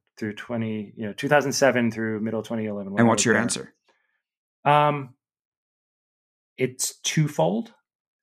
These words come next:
Speaker 1: Um, the first is, uh, we, uh, you know, the, one of my regrets was once we started to move into monetization, which was also very important, not just for YouTube, but for our creators.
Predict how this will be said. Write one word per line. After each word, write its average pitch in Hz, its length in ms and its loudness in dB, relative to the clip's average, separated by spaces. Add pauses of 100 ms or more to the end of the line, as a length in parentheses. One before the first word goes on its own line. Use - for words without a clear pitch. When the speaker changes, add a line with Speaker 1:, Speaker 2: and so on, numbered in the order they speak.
(120)
Speaker 1:
Um, 127 540 4
the 135 100 0
first 175 420 0
is, 127 540 0 (640)
uh, 123 340 6 (1120)
we, 143 760 2 (600)
uh, - 80 -2
you 151 120 -2
know, 117 80 -2
the, 123 120 -4
one 123 440 -2
of 151 40 2
my 143 100 4
regrets 120 520 2
was 107 540 -2 (240)
once 127 320 -2
we 143 80 -2
started 127 360 2
to 117 100 -6
move 113 280 -2
into 104 300 -6
monetization, 104 840 -4
which 101 160 -6
was 123 80 -2
also 156 260 6
very 107 160 0
important, 98 360 -4
not 117 160 -6
just 139 160 -8
for 120 100 -6
YouTube, 113 280 -4
but 95 120 -12
for 104 160 -4
our 98 100 -6
creators. 123 600 -4